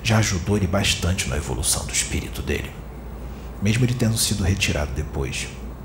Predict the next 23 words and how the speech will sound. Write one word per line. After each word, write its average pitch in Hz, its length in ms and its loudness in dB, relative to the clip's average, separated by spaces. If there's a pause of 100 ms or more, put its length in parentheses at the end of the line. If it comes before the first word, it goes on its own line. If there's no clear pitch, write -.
(380)
Na 120 60 2
verdade, 113 580 2
ele 135 200 4
se - 140 2
retirou. - 540 -2 (2750)
Porque - 180 4
se 80 140 4
houvesse 71 360 4
mudança, 101 560 2
porque - 180 -2
a - 60 2
chance - 280 2
foi 92 180 0
dada, 76 300 2
se - 80 2
houvesse 98 300 2
mudança, 92 360 2
estaria 95 380 0
aqui 98 160 -2
até 160 220 0
hoje, 78 320 0
por - 180 -6
exemplo. - 480 -6